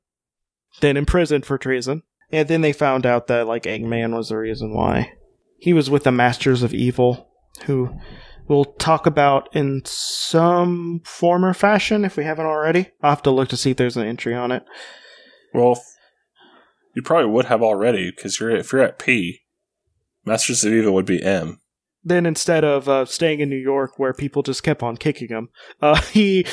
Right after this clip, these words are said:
Speaker 1: he decided to go to San Francisco.
Speaker 2: Mm-hmm.
Speaker 1: And then, and then, uh, he was with the West Coast Avengers for a little bit.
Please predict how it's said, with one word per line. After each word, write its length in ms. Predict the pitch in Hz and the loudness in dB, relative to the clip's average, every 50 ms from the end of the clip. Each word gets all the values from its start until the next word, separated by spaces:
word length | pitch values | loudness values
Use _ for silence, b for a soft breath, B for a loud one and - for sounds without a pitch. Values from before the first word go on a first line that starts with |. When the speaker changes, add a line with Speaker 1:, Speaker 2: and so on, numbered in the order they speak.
| B B B B | B B B B
Speaker 1:
he 80 | 202 | 4
decided 360 | 175 170 - 180 165 160 160 | 4 4 4 4 4 4 4
to 60 | 147 139 | 2 4
go 520 | 156 151 143 139 135 139 135 131 123 _ _ - | 4 4 4 4 4 2 0 -2 -4 _ _ -6
to 80 | - 147 | -2 2
San 200 | - 160 147 135 | 2 2 2 2
Francisco. 680 | - 139 131 - 147 147 - - - 120 120 127 - _ _ _ _ _ - | -2 -4 -2 0 0 0 0 0 -2 -4 -4 -4 -8 _ _ _ _ _ -8
Speaker 2:
Mm-hmm. 200 | 117 107 107 95 - _ _ _ _ _ - | -8 -8 -8 -12 -16 _ _ _ _ _ -4
Speaker 1:
And 120 | 147 147 | 0 2
then, 340 | 147 139 139 139 135 131 - - | 2 2 2 2 -2 -6 -8 -8
and 260 | 120 120 127 131 131 | -6 -4 -4 -2 -2
then, 220 | 131 127 123 120 | -2 -2 -2 -2
uh, 280 | 117 113 - 71 - 139 _ _ _ _ _ _ _ _ _ _ _ _ _ _ _ _ _ _ _ _ _ _ _ _ | -4 -2 -4 -4 -6 -8 _ _ _ _ _ _ _ _ _ _ _ _ _ _ _ _ _ _ _ _ _ _ _ _
he 220 | - 175 156 156 165 | -12 -8 -4 -4 0
was 260 | 147 143 147 135 - | 2 2 2 4 4
with 160 | 139 143 - | 2 2 4
the 80 | - 131 | 2 0
West 220 | 123 120 113 - - | 0 0 -2 -2 -2
Coast 200 | 135 120 - - | -4 -2 -2 -2
Avengers 340 | 120 120 117 117 123 117 - | -2 -2 -2 -4 -4 -6 -6
for 120 | - 127 | -4 -2
a 60 | 120 | -2
little 160 | 123 127 127 | -2 -2 0
bit. 220 | - 127 127 131 | 2 2 2 2